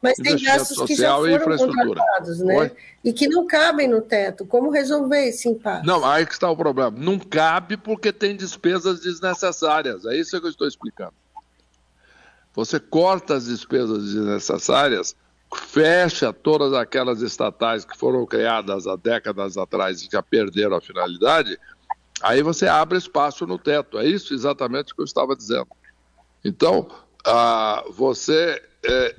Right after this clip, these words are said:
Speaker 2: existe no orçamento despesas, por exemplo, uma estatal que foi fundada lá, no, pra construir alguma coisa aqui há vinte anos atrás. Não existe mais a, ou, ou a, a finalidade, ou porque já foi cumprida, ou porque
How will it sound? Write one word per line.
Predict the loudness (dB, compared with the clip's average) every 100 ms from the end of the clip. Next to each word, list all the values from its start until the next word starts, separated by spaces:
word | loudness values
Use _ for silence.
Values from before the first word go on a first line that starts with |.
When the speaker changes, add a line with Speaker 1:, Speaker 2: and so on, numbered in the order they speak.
| -4
Speaker 2:
existe | -4 -2 0 0 -2 -6
no | -4 -4 -4 2 2
orçamento | 4 0 2 2 2 -2
despesas, | -8 -6 -6 0 2 2 0 -4
por | -2
exemplo, | 2 0 -2 _ _ _ -6
uma | 0
estatal | 0 2 0 2 2 2
que | -2
foi | -2 -4
fundada | -4 -12 -2 0 2 2 2 0 -2 -4 -2
lá, | 0 0 0 0 0 -4 -12 -20 -20 -20 -10
no, | -4 -2 -2 -4
pra | 0 0
construir | 0 -2 0 4 6 6 4
alguma | 2 0 -2
coisa | 0 2 4 4 2 0 -2 -6
aqui | -8 -2 0 2
há |
vinte | 0 -2 0
anos | 0 0
atrás. | -2 -2 -4 -6 -16 -20 -20 -20 -20 -20 -6 -2
Não | 2 4
existe | 4 4 4 2 -4 0
mais | 2 4 4 2 0
a, | -2 0
ou, | 2 4 4 4 4
ou | 2
a, | 0 0 0 -2 -2 -4
a |
finalidade, | -2 -2 0 -2 -2 -2 0 2
ou | 2 0 -2
porque | -2 -4
já | -6
foi | -2 0
cumprida, | 0 -2 2 4 4 4 2
ou | 2
porque | 0 -2 0 0 0